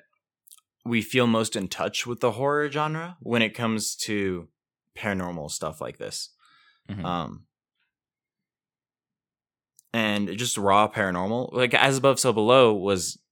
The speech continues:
Speaker 1: arguably paranormal some, but it also kind of felt like a bit of, like, an adventure,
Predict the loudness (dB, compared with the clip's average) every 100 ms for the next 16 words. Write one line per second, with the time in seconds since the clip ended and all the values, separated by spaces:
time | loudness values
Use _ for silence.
0 | _ -6 -4 -2 -2 -4 -6 -6 -6 -6
1 | -6 -6 -6 -6 -10 _ -2 0 2 2
2 | 2 -2 -2 -4 -4 -4 -4 -4 -4 -6
3 | -4 -4 -6 -12 -10 -10 -12 -10 -10 -12